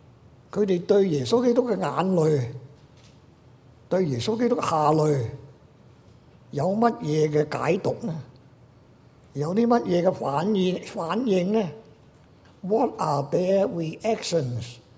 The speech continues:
about Jesus' tears？旁觀者點樣去反映耶穌基督嘅眼淚呢？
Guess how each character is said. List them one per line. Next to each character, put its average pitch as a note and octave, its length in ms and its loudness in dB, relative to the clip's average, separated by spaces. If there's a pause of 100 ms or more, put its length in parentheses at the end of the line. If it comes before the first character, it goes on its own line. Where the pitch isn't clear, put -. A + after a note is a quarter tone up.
(340)
about C#3+ 480 -2 (380)
Jesus' D#3 680 -6
tears？ E3 600 -2 (840)
旁 A#2+ 100 -4 (300)
觀 A#3+ 240 0
者 E3 120 -2 (840)
點 D#3+ 240 -2
樣 G3+ 460 -2 (1040)
去 D#3+ 60 -2
反 E3+ 360 -2
映 D#3+ 320 0 (640)
耶 A#2+ 200 -8
穌 F#3+ 240 -2
基 F#3 80 2
督 G3 180 -2 (140)
嘅 - 100 -14
眼 A#2 100 -6 (120)
淚 B2+ 160 -4
呢？ C#3+ 160 -8